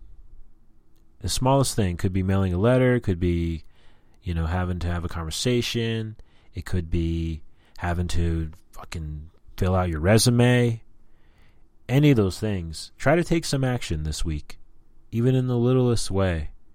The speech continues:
You don't have to tell anyone about it. You can just take the action. And you'll be surprised on how you feel.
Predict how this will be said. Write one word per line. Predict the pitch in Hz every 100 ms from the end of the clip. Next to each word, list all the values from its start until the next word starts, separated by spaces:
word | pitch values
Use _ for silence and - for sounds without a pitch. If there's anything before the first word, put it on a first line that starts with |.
| - - _ _
You | -
don't | 117 143
have | 143
to |
tell | 135 127
anyone | 107 95 90
about | 87 90 95
it. |
You | 98
can | 101
just | 98 -
take | 98 95
the | 90 85
action. | 82 - 80 78 - - _ - _ - - - _ _ - _ _ _ - -
And | 98 98 -
you'll | 110 113
be | 131
surprised | - 147 139 160 156 120
on | 95 92
how | 107
you | 107 101
feel. | - 127 113 73 78